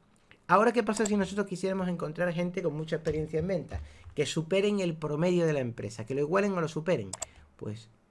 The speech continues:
yo, eh, pondría mayor o igual, y aquí estoy encontrando ya los peces gordos de ventas. Si yo tengo que lanzar un nuevo producto, mi hombre es Juan Soler y detrás de él es Eugenio Romano.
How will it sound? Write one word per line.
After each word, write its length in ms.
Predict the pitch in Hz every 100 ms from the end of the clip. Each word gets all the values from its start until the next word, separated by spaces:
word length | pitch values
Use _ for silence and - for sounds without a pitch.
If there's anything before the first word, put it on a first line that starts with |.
| _ _ _ _ _ -
yo, 340 | 123 139 -
eh, 180 | 120 117 -
pondría 440 | 104 117 139 110 110
mayor 500 | 113 110 110 127 -
o 120 | 156
igual, 360 | 160 196 202 202 - _ _
y 100 | 120
aquí 220 | 104 110 123
estoy 240 | 120 123
encontrando 500 | 120 120 117 120 123
ya 160 | 120 117
los 120 | 120
peces 340 | 110 107 110
gordos 340 | 107 101 98 95
de 220 | 92 95
ventas. 580 | 117 160 117 101 110 - - -
Si 120 | - 120
yo 80 |
tengo 160 | 131 139
que 80 | 123
lanzar 420 | 117 113 139 - -
un 280 | 151 135
nuevo 380 | 135 139 131 131
producto, 580 | 135 143 160 160 160 160 - - -
mi 180 | 117
hombre 380 | 135 151 156 165 135
es 200 | 131 -
Juan 380 | 131 131 127
Soler 360 | 120 127 147 160 - -
y 100 | 135
detrás 420 | 120 117 135 143 143
de 200 | 151 165
él 140 | 165 - -
es 260 | 160 160 -
Eugenio 560 | 135 113 147 147 151
Romano. 460 | 131 123 98 90